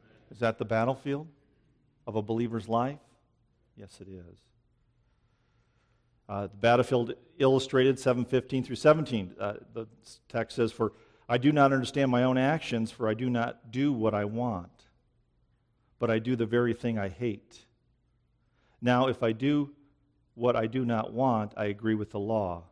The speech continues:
that it is good. So now it is no longer I who do it, but sin that dwells within me." We talked about this for quite a bit last week, but summarizing here, it says, "Before Christ, we did whatever we desired."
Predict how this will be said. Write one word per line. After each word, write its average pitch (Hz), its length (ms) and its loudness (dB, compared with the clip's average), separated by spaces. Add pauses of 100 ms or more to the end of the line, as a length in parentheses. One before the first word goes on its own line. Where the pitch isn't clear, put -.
(200)
that 101 160 -4
it 98 80 -10
is 98 140 -14
good. 101 420 -4 (680)
So - 120 -12
now 123 280 2
it 120 80 2
is 113 100 -2
no 120 140 2
longer 117 340 0
I 120 200 2
who 123 140 -6
do 113 260 -2
it, - 200 -10
but 98 120 -14
sin 120 320 -2
that 98 140 -4
dwells 104 300 -2
within 107 360 -4
me." 85 180 -16 (1900)
We 117 60 -14
talked 107 260 -2
about 101 200 -4
this 104 140 -16
for 104 120 -12
quite 110 280 0
a 98 40 -4
bit 113 200 0
last 98 300 -6
week, 107 200 -6
but 92 120 -14 (100)
summarizing 110 640 -2
here, 110 120 -2
it 104 60 -4
says, 104 140 -8
"Before 135 360 2
Christ, 143 480 2
we 117 80 -4
did 123 140 4
whatever 123 320 4
we 123 160 -2
desired." 120 600 -2